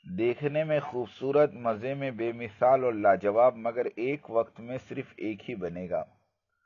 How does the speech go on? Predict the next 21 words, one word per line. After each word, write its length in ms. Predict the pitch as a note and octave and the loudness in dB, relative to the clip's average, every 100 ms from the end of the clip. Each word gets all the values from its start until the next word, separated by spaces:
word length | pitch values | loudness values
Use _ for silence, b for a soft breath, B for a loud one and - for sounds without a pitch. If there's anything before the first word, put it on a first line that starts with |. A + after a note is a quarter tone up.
| _ _ _ - | _ _ _ 2
اور 160 | A2+ B2+ | 6 6
یہ 220 | C#3 E3 | 6 2
بننے 440 | C3+ C3+ C#3+ D#3 | 2 2 2 2
والا 360 | C#3+ C3+ C#3+ D3+ | 6 8 8 6
خانقاہی 720 | - A#2 A#2 A#2 - B2 C#3+ D3 | 6 0 0 0 2 2 2 -2
سالک 360 | G2+ G2 A2+ G2 - | 4 4 2 -10 -14
ہے۔ 80 | F2 - _ _ _ _ _ _ _ _ - F#2+ | -16 -18 _ _ _ _ _ _ _ _ -6 2
بنانے 420 | A#2 C#3 D#3+ D#3+ | 4 4 4 6
والا 360 | C#3+ D3 D#3 | 8 10 10
شیخ 360 | C#3+ A#2+ B2 D3 C#3+ - | 8 2 -2 0 0 6
کامل، 440 | A2+ A#2+ C#3 C#3+ - | 8 8 4 -4 -2
اخلاق 540 | G#2 G2 A#2 B2+ - | -2 2 4 4 4
اور 80 | A#2 | 4
عادات 540 | G2+ G2+ G#2 A#2+ - | 6 6 6 6 6
اور 80 | A2+ | 0
عبادت 760 | G2+ F#2+ G2+ G#2 A#2+ _ - A#2 | -2 2 4 4 0 _ -2 6
ہر 120 | B2 | 8
عمل 320 | A2 A2 G2 | 8 4 -4
میں 200 | G#2 B2 | -6 -8
بے 220 | G2 G2 | -6 -6
مثال۔ 420 | F2+ F2+ - F#2 | -6 -8 0 0